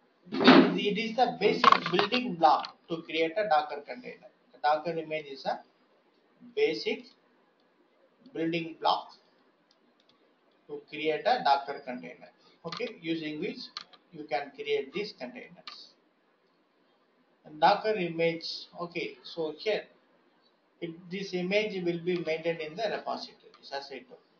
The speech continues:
So in terms of this installation has been concerned, here you can, uh, have Docker is available in two versions. Uh,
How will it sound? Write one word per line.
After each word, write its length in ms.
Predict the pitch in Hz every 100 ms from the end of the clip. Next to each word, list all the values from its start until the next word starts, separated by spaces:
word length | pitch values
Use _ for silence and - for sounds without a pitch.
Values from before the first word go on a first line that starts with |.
| - - _ _
So 60 | 202
in 180 | 202 180
terms 240 | 214 - 233
of 240 | 226 226
this 180 | 202 196
installation 600 | 180 170 - 190 180 180
has 220 | 170 156
been 200 | - - -
concerned, 440 | 120 120 180 247 - _ _ _ _ _
here 340 | 170 208 - - _ _ _ _ _ _
you 160 | 190 196
can, 240 | 185 180
uh, 340 | 165 147 123 - - _ _ _ -
have 400 | 196 240 180 165
Docker 380 | 180 214 233 247
is 160 | 220 175
available 480 | 156 165 190 190 185
in 180 | 185 185
two 140 | 170
versions. 680 | 151 123 - - - - - _ _ _ _ - - _ _ 139
Uh, 160 | 123